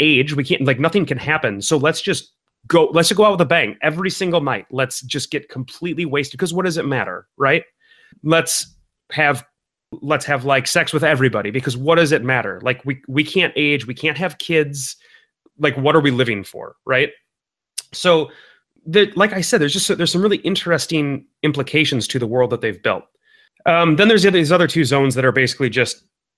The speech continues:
I don't know, wild land. One is literally called the Wild Lands. It's just a big foresty plains area. Then there's a big desert.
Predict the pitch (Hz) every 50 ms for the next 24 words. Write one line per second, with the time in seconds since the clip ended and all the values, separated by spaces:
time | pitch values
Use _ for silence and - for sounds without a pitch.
0 | _ _ _ _ - - 107 107 101 101 98 107 104 107 110 104 98 110 107 107
1 | - 123 127 127 131 156 151 131 113 127 131 113 117 123 117 - 123 123 117 117
2 | 113 117 113 113 113 107 113 113 110 110 110 107 104 107 - - - - 113 -
3 | 113 95 87 - 120 104 - - _ _ _ _ _ _ - - - - - 139
4 | 127 120 113 - - 127 113 - - 123 113 113 107 113 120 123 117 120 117 113
5 | 101 107 92 113 110 90 - 98 90 95 92 -